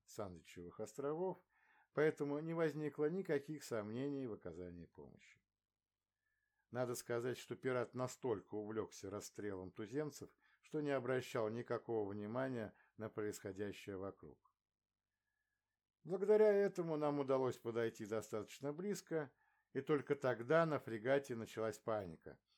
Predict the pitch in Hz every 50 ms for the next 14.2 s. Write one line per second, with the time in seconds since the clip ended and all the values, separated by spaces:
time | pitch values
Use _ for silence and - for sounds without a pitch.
0 | _ _ _ _ _ - 95 98 113 113 98 101 101 104 107 107 104 104 - 110
1 | 113 110 110 113 117 113 107 98 95 98 95 87 - _ _ _ _ 110 120 117
2 | 107 117 127 117 - - 123 117 104 98 90 - - 101 101 101 101 90 95 107
3 | 98 92 90 90 - _ - 95 98 101 98 110 123 139 143 131 - _ _ _
4 | _ _ _ _ - 98 87 82 98 117 127 139 139 - - 143 139 139 151 147
5 | 147 139 - - 131 113 110 107 101 104 104 101 - - 110 101 95 92 98 95
6 | - - 92 - 104 98 90 78 - 64 - _ _ _ _ _ _ _ _ _
7 | _ _ _ _ _ _ _ _ _ _ _ _ _ - 101 101 113 123 135 135
8 | - - - 107 117 117 110 120 117 107 - - - 123 123 120 104 87 85 110
9 | 123 - - - - - 110 127 131 107 - - _ _ _ _ _ _ _ _
10 | _ _ _ _ - - - 92 80 71 73 104 127 139 143 143 139 135 - -
11 | _ _ 110 98 - - 117 120 123 113 - - - - 95 80 - - - -
12 | 120 123 - - _ _ _ _ _ _ _ _ _ _ _ _ - 95 87 -
13 | 139 170 147 104 92 - - - - - - - 71 127 135 151 175 175 151 160
14 | 156 151 139